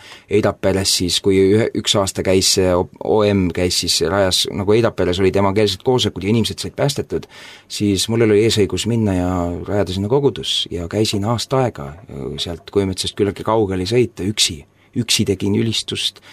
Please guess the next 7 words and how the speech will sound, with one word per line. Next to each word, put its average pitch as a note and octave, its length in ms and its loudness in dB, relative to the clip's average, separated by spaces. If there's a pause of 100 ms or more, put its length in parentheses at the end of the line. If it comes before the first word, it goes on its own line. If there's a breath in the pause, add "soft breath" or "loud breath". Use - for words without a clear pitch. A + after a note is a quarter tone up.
(300 loud breath)
jutlustasin, G#2+ 680 0
eks G#2 180 -2
need G#2+ 140 0
puterdamisjutlused G2+ 1000 0
olid A2 240 2
esimesed, G2 580 0
aga F#2+ 180 -2